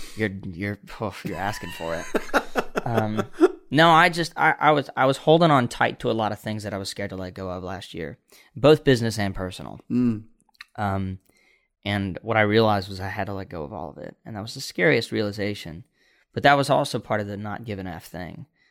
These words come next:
Speaker 2: Um, I didn't wanna let go because I cared so much about all these things, and I, I wanted to be close to them. Um, but when I did let go, I had, I, I,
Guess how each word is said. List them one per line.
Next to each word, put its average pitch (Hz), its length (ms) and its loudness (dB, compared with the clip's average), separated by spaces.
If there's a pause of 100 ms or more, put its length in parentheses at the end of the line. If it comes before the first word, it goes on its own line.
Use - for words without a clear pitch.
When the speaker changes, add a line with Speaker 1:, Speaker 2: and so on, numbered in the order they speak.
(240)
Speaker 2:
Um, 95 440 -8 (320)
I 107 120 0
didn't 143 180 4
wanna 120 220 0 (120)
let 117 300 0
go 131 200 6
because 117 260 -6
I 95 60 -10
cared 117 420 -4
so - 180 -10
much 85 180 -14
about 87 160 -12
all 107 140 -8
these 101 200 -14
things, 92 240 -16
and 92 80 -14
I, 101 140 -10 (120)
I 113 100 -10
wanted 104 300 -10
to 95 180 -12 (640)
be 107 120 -10
close - 380 -2
to - 80 -14
them. - 220 -14 (560)
Um, 98 500 0 (400)
but 113 100 2
when 120 100 2
I 117 60 4
did 147 300 4
let 113 220 2
go, 101 160 -4
I 95 100 -4
had, 113 380 -4
I, 107 140 -4 (100)
I, 110 180 -4